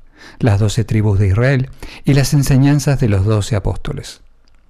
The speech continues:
En tu bautismo fuiste unido a Jesús como sacerdote, profeta y rey. En el párrafo segundo del decreto del apostolado de los laicos del Concilio Vaticano segundo,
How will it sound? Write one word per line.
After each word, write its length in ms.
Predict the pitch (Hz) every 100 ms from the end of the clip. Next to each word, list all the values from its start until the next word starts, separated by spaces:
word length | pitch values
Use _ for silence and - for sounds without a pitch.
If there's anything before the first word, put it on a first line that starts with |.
| _ - - - -
En 160 | 135 135
tu 80 |
bautismo 580 | 135 143 135 131 123 131
fuiste 520 | 131 131 - 127 110 -
unido 640 | 110 101 139 143 92 92
a 80 | 90
Jesús 340 | 107 - 120
como 280 | - 104 101
sacerdote, 720 | - 139 - 139 151 139 110
profeta 680 | - - - 95 123 107 -
y 100 | 123
rey. 340 | 135 175 107 - - _ _ _ _ _ _ - - - -
En 160 | 110
el 120 | 98
párrafo 440 | 95 127 123 - 120
segundo 480 | - 156 131 107 101
del 180 | 95
decreto 460 | 95 - 135 143 139
del 100 | 120
apostolado 600 | 110 104 - 107 120 117
de 80 | 104
los 160 | 104 120
laicos 440 | 147 127 123 117
del 140 | 110
Concilio 520 | - 110 117 185 180 127
Vaticano 400 | 104 104 113 101
segundo, 500 | 147 147 104 110